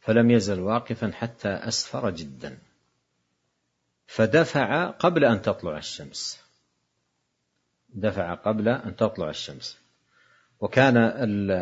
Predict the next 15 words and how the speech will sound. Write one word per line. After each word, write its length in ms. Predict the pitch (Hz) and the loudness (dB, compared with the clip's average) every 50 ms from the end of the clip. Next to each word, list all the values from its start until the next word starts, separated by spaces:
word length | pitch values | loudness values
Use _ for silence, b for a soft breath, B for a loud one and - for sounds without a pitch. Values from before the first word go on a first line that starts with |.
| 87 90 - - | -4 -6 -8 -6
المشركون 960 | 110 104 101 101 101 - - - 95 92 - - 127 123 107 104 123 127 - B B B B B B B B _ _ _ _ _ _ _ _ _ _ _ _ _ _ _ _ _ _ _ - | -4 -2 -2 -2 -2 -4 -6 -6 -6 -6 -4 0 2 2 4 4 2 0 -2 B B B B B B B B _ _ _ _ _ _ _ _ _ _ _ _ _ _ _ _ _ _ _ -4
طريقتهم 680 | 107 107 110 110 104 - 131 127 - 135 139 147 147 110 | -2 0 0 0 0 0 -2 -2 -2 -2 -2 -2 -2 -2
أنهم 300 | 120 120 117 110 107 110 | 0 0 2 2 2 2
يدفعون 460 | 113 107 - - 101 101 120 127 113 | 2 0 0 -4 -4 -2 0 0 0
بعد 220 | 110 95 92 - | 0 -2 -2 -6
طلوع 220 | - 90 82 78 73 | -10 -10 -10 -10 -10
الشمس، 560 | - - - - - - - - - - _ _ _ _ _ _ _ _ _ _ _ _ _ _ _ _ _ _ _ _ _ _ _ _ _ _ _ _ _ _ _ - | -12 -14 -14 -16 -16 -16 -16 -16 -16 -16 _ _ _ _ _ _ _ _ _ _ _ _ _ _ _ _ _ _ _ _ _ _ _ _ _ _ _ _ _ _ _ -12
فخالفهم 760 | - 90 - 104 101 98 101 101 - 87 78 80 82 80 71 | -12 -8 -4 -2 0 0 0 -2 -4 -6 -12 -10 -10 -10 -10
عليه 240 | 80 90 92 87 80 | -8 -8 -8 -8 -8
الصلاة 320 | - - - 90 78 - - | -10 -12 -12 -12 -12 -12 -14
والسلام، 560 | 76 - - 80 78 78 80 85 90 98 - - | -16 -16 -16 -14 -14 -12 -12 -10 -10 -10 -10 -6
هم 120 | 107 110 104 | -4 -4 -2
كانوا 460 | - - 110 120 135 143 143 151 - - b b b b b b b b b b _ - | 0 0 0 0 0 -2 -4 -6 -8 -10 b b b b b b b b b b _ -8
يدفعون 440 | 104 92 - 107 92 110 139 143 | -8 -6 -4 -4 -2 -2 -2 -4
قبل، 460 | - - 143 139 135 123 117 113 113 | -2 -2 -2 0 2 2 2 2 0